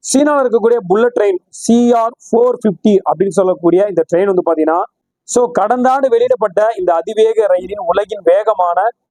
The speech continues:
மின்சார மல்டிபிள் யூனிட், அதாவது இ எம் யூ ஆக அங்கீகரிக்கப்பட்டு, ரயில் பொயிர்-, பொறியியலிலே ஒரு புதிய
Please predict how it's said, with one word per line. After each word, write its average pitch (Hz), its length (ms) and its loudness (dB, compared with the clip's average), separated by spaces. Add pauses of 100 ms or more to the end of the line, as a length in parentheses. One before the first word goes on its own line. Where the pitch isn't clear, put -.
(140)
மின்சார 233 560 0 (400)
மல்டிபிள் 214 580 -2 (100)
யூனிட், 202 380 0 (100)
அதாவது 190 380 0 (180)
இ 214 80 2 (140)
எம் 185 300 -2
யூ 190 180 0 (440)
ஆக 170 200 0
அங்கீகரிக்கப்பட்டு, 196 640 0
ரயில் 233 380 0 (100)
பொயிர்-, 226 420 0
பொறியியலிலே 214 580 2 (100)
ஒரு 180 240 0
புதிய 262 420 0